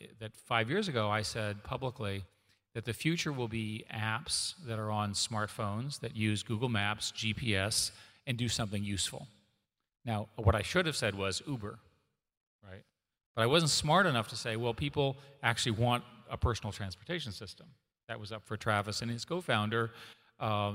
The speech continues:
to invent in Paris when they were visiting. So what do I think five years from now we'll be talking about? I think we'll be talking about systems that use, um, Android and I O S, fast networks, powerful m-,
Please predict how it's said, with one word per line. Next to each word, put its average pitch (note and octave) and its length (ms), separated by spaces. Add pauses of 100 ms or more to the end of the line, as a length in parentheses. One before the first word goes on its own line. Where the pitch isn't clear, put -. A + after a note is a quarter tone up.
to A#2+ 100
invent G#2 400
in F#2+ 140
Paris G#2+ 480
when G2+ 120
they G2 120
were G2 160
visiting. G2+ 440 (1120)
So C3+ 460 (380)
what D3 220
do F3 120
I D3 100
think C3 220
five A#2+ 280
years E3+ 200
from C3+ 120
now A2+ 140
we'll G#2+ 120
be G#2+ 100
talking A2 400
about? G#2 220
I G#2+ 60
think C#3 160
we'll B2+ 80
be A#2+ 100
talking A#2 240
about G#2+ 200
systems G#2+ 500
that A2 140
use, G#2+ 420 (600)
um, G2 220 (360)
Android A#2 320
and A2 120
I G#2+ 160
O G#2 100
S, G#2 340
fast A2 380
networks, G2+ 300
powerful G#2 420
m-, G2+ 220